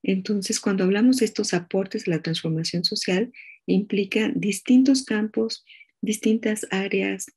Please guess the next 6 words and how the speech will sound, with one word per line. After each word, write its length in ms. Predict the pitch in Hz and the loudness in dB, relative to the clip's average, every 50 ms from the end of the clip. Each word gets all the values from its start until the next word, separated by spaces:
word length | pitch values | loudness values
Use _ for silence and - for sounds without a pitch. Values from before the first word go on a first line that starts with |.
| _ - _ _ _ _ _ - | _ -20 _ _ _ _ _ -2
distintas 760 | - 220 214 214 - - - 214 214 214 214 208 208 - - | 2 2 2 2 0 0 2 2 2 2 0 -2 -2 -2 -2
escalas, 760 | 185 190 - - - - 202 196 196 196 190 185 185 185 | -2 -2 -4 -6 -4 -2 0 0 0 0 0 -2 -2 -4
distintas 600 | - - 180 - - - 196 202 - 185 180 180 - | -6 -10 -10 -6 -4 -4 -2 -2 0 -2 -2 -2 -2
temporalidades, 1080 | - 185 170 170 170 165 160 156 151 147 151 156 156 160 160 160 160 180 240 294 - _ _ _ - _ _ _ _ - | -2 -2 -2 0 -2 -2 -2 -2 -4 -4 -4 -4 -4 -4 -4 -4 -4 -2 -2 -4 -4 _ _ _ -20 _ _ _ _ -4
pero 180 | - 196 185 | 0 0 0
finalmente 920 | 175 - 190 196 202 196 196 220 220 202 202 202 - - 220 247 262 262 | 2 0 0 0 0 0 0 0 0 -2 -2 -4 -2 0 2 2 2 0